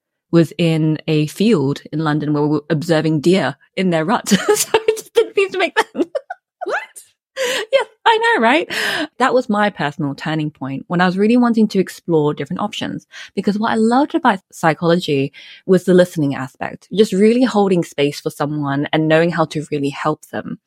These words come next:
Speaker 1: And it was actually because I was so obsessed with taking care of my health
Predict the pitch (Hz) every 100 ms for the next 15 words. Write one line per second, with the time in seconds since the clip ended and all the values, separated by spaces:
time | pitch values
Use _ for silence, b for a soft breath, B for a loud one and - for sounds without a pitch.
0 | - B B B 202 208 277 330 381 -
1 | - 240 214 190 185 190 240 - 151 147
2 | - - 165 151 151 151 165 143 - 147
3 | 131 143 233 139 151